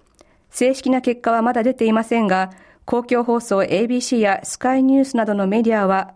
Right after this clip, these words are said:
バント代表の落選を報じています。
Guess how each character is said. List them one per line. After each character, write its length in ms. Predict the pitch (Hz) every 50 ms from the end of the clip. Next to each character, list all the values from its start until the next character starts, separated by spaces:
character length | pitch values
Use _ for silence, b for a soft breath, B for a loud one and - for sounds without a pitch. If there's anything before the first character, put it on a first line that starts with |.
| _
バ 160 | - 185 214
ン 60 | 233 233
ト 120 | - 196
代 200 | 170 175 175 185
表 280 | 185 - 190 185 180 180
の 80 | 175
落 240 | 156 147 160 - -
選 300 | - - 247 233 247 247
を 40 | 254
報 220 | 247 - 190 185
じ 120 | 180 180 165
て 100 | 170 165
い 80 | 147
ま 100 | 156 180
す。 240 | 196 - - - -